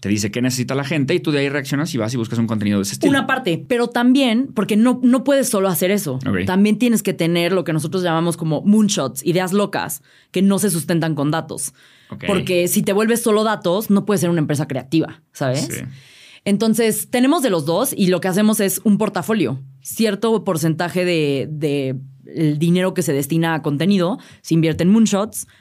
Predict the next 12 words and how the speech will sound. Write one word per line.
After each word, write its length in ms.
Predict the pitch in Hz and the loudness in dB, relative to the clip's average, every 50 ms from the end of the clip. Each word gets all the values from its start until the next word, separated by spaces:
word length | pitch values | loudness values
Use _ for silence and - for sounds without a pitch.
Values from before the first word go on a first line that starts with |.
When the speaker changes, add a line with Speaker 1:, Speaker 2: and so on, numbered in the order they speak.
| _ | _
Speaker 2:
cierto 380 | - - 190 180 165 135 185 160 | -6 -2 -2 -2 -2 -2 -4 -4
porcentaje 480 | 175 170 143 160 160 156 170 156 165 | -2 -2 -2 -2 -2 -2 -2 -2 -2
se 80 | 156 170 | -2 0
invierte, 220 | 165 165 180 170 160 | 0 0 0 0 0
y 80 | 202 | 0
entonces 300 | 196 190 185 220 233 269 | 0 0 0 0 0 0
se 80 | - 226 | 0 0
vuelve 260 | 190 202 214 202 220 - | 0 2 2 0 0 0
como 440 | 214 202 180 165 160 156 156 156 160 | 0 0 0 2 0 0 -2 -2 -2
un 360 | - 202 196 196 190 180 165 180 - _ _ _ _ _ _ - - | 2 4 4 4 4 2 0 -4 -12 _ _ _ _ _ _ -6 -4
hedge 200 | 233 214 - - | -4 -4 -2 -2
fund 320 | 190 160 147 151 147 - | -4 -2 -2 -4 -4 -6